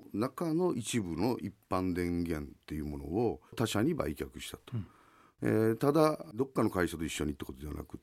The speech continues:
Speaker 1: て、ファナンから分離されて、えー、そのまま独立して、
Speaker 2: うん。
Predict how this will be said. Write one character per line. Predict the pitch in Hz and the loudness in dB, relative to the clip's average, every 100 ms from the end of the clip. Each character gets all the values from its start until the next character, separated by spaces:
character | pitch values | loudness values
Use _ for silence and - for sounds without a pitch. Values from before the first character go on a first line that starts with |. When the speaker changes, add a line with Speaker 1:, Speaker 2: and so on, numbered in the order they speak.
| _ | _
Speaker 1:
て、 | - 90 - - - | -2 -2 -6 -16 -4
フ | |
ァ | 143 | 0
ナ | 156 | 0
ン | 127 | 0
か | 165 | 2
ら | 120 | 2
分 | 104 104 101 101 | 4 2 4 2
離 | 104 101 | 0 -2
さ | - 135 | 0 2
れ | 123 101 | 2 2
て、 | - - | -4 -2
え | 147 | 4
ー、 | 147 143 139 135 - | 6 4 2 0 0
そ | - | 4
の | 147 | 6
ま | 156 | 8
ま | 151 147 156 - - - | 6 2 -4 -18 -12 -10
独 | 98 92 110 113 | -2 2 2 2
立 | 107 95 | -2 -2
し | - | -2
て、 | - - - | -4 -4 -4
Speaker 2:
う | |
ん。 | - | -4